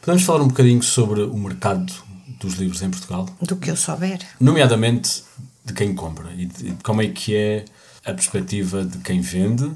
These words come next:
Speaker 1: perante um, um país que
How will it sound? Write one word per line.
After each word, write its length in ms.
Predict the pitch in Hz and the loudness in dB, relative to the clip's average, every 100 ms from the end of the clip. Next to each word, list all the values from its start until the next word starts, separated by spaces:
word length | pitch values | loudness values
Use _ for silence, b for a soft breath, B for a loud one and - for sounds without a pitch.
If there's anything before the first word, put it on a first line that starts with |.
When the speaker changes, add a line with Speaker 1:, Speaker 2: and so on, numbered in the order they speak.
| - _ - | -12 _ -4
Speaker 1:
perante 540 | 107 107 110 110 - | 0 2 0 -2 -4
um, 720 | 107 104 101 101 101 101 101 123 - - - _ _ _ 107 | -4 -4 -4 -6 -8 -8 -8 -10 -12 -18 -20 _ _ _ -6
um 100 | 92 | 0
país 460 | 104 104 110 107 | 2 2 2 0
que 320 | - - 98 | -2 -6 -6